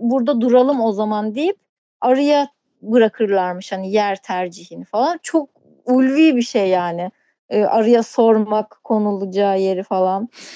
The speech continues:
E, şimdi, hani, nerede arı var? İşte, şurada gölge var. İşte, şuraya su basmaz. Zaten devlet belirliyor, hani, ilçe tarımlar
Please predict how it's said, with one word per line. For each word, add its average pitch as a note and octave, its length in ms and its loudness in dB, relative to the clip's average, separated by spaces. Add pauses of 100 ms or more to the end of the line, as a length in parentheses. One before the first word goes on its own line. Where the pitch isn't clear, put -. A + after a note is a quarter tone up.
(280)
E, G3+ 460 4 (400)
şimdi, C#4 480 6
hani, C4 260 4
nerede C#4 320 2
arı G#3+ 260 2
var? C4+ 200 2
İşte, B3 240 -4
şurada B3+ 320 -2
gölge A#3 480 4
var. A#3+ 320 0 (500)
İşte, A#3 300 -14
şuraya B3 360 2
su A#3+ 280 -6
basmaz. A3 640 -2
Zaten A3+ 560 -2 (300)
devlet A3 400 2
belirliyor, F3+ 640 -2
hani, E3+ 260 -8
ilçe G3+ 340 -8
tarımlar G#3 720 -4